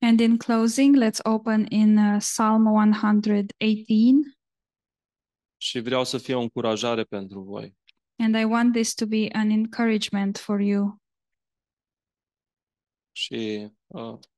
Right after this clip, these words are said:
Speaker 2: zice așa fain psalmul ăsta.
Speaker 1: And this psalm is so great.
Speaker 2: Versetul douăzeci și patru.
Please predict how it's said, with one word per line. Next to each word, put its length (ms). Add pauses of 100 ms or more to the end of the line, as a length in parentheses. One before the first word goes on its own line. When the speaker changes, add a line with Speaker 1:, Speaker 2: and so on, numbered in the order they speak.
(420)
Speaker 2:
zice 220
așa 240
fain 400
psalmul 500
ăsta. 360 (300)
Speaker 1:
And 220
this 160
psalm 400
is 160
so 300
great. 220
Speaker 2:
Versetul 440
douăzeci 240
și 120
patru. 460